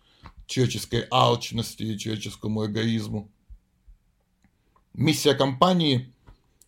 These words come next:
состоит в том, чтобы бороться с изменением климата,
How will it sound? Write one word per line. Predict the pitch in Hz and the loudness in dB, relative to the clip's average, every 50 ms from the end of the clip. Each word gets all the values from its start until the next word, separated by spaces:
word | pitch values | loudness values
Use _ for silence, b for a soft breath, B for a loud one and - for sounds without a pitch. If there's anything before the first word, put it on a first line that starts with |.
| _ _ _ | _ _ _
состоит | - - 143 - - 180 170 170 | -10 -10 -6 0 4 4 4 4
в | - | 4
том, | - 196 190 190 | 4 4 6 4
чтобы | 190 - - 160 156 151 139 | 4 2 -2 2 2 2 2
бороться | 123 110 107 131 139 156 185 175 165 - - - - 131 135 135 | 2 2 4 6 6 8 8 6 4 2 -2 -8 -4 -2 -2 -2
с | 127 - 139 | -2 -4 -6
изменением | 127 123 135 147 156 160 147 139 139 135 127 127 | -4 -2 -2 -2 0 0 0 0 0 -2 -2 -2
климата, | - 170 180 165 113 98 - - | 0 0 2 2 2 -2 -6 -12